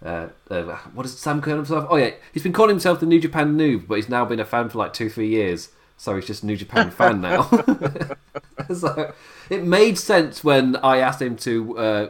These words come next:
did he want to review Wrestle Kingdom with me, and he'd never watched New Japan,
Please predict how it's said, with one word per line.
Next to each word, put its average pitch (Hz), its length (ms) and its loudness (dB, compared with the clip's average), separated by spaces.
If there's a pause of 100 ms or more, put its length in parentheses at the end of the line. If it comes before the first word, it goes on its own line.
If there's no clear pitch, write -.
(120)
did 113 60 -14
he 113 80 -4
want 110 220 -4
to 107 60 -16
review 107 340 0
Wrestle 110 260 -4
Kingdom 92 340 -10
with 87 140 -8
me, 82 220 -14 (520)
and 98 240 -4
he'd 107 160 -8
never 107 260 -4
watched 98 320 -8
New 101 120 -6
Japan, 82 380 -14